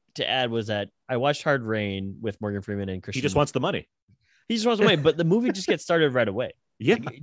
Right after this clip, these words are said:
Speaker 1: just gets started. There's no, like, yada, yada, yada. It just goes. And so that's why I was like, "Oh, yeah, yeah, that's actually, um, I hear what you're saying with, uh, if you know how the movie should be going and the book is going,
Speaker 2: Mm-hmm.
Speaker 1: you could just make it go."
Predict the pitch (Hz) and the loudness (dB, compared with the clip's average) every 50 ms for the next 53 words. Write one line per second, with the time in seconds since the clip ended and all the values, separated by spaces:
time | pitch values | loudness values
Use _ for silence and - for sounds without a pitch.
0 | 131 120 - 165 180 196 190 - - 175 156 - - 160 156 143 127 - - 135 | -16 -4 2 4 4 4 4 0 -2 -2 -2 -2 -2 -2 0 0 -2 -2 -4 -4
1 | 123 117 - 135 135 147 156 160 156 156 156 151 151 143 131 120 117 113 101 - | -4 -6 -6 -8 -6 -2 -2 0 2 2 2 2 2 4 4 4 4 2 0 -4
2 | _ _ _ _ _ _ _ - 123 127 131 127 127 123 120 117 113 110 107 110 | _ _ _ _ _ _ _ 0 2 2 4 4 4 2 2 2 2 0 0 -2
3 | 110 107 107 107 101 104 107 110 120 117 - - 113 107 98 92 85 82 85 - | -2 -2 -2 -4 -4 -6 -8 -10 -12 -14 -8 -4 0 0 0 0 -2 -6 -10 -12
4 | - 127 113 - 131 113 117 123 123 - - 113 107 104 101 104 98 98 - 220 | -10 -10 -6 -4 -4 -2 -2 -2 -4 -4 -4 -2 -2 -2 -2 -4 -6 -8 -6 -6
5 | 220 208 208 185 127 98 95 95 87 90 110 135 - - 143 - - 131 113 107 | -6 -4 -4 -4 -4 -4 -6 -8 -10 -10 -12 -14 -14 -16 -18 -14 -10 -6 -4 -4
6 | 104 98 95 101 107 101 - _ _ _ - _ _ _ - 135 - - 202 196 | -4 -2 -2 -4 -4 -4 -6 _ _ _ -20 _ _ _ -4 -2 0 2 2 2
7 | 185 147 131 - - 143 123 117 113 110 110 113 104 101 - - 98 95 92 92 | 2 0 -2 0 2 2 2 2 2 0 0 0 0 0 -2 -4 -2 -2 -2 -4
8 | - _ _ _ _ _ _ _ _ _ _ - 131 135 - 147 151 165 202 208 | -8 _ _ _ _ _ _ _ _ _ _ -8 -8 -6 -2 -2 0 2 2 4
9 | 220 214 208 202 196 170 151 143 139 143 147 139 139 139 131 127 120 - - - | 4 4 6 6 6 6 6 6 4 2 2 4 4 2 2 2 0 -2 -2 -2
10 | 147 135 120 117 104 110 104 107 104 101 101 104 104 104 104 107 107 - - 104 | -2 -2 -2 -2 0 0 0 0 0 0 -2 -2 -2 -2 -2 -4 -4 -2 -4 -4
11 | 95 95 104 104 98 98 95 92 92 - _ _ _ - - 98 90 85 147 170 | -2 0 2 2 2 2 0 -4 -4 -8 _ _ _ -20 -20 -18 -8 -2 -2 0
12 | - - 240 202 226 202 233 220 196 165 127 127 147 139 110 85 71 85 - | 2 0 0 0 2 4 4 4 4 4 4 4 4 4 4 0 -4 -10 -12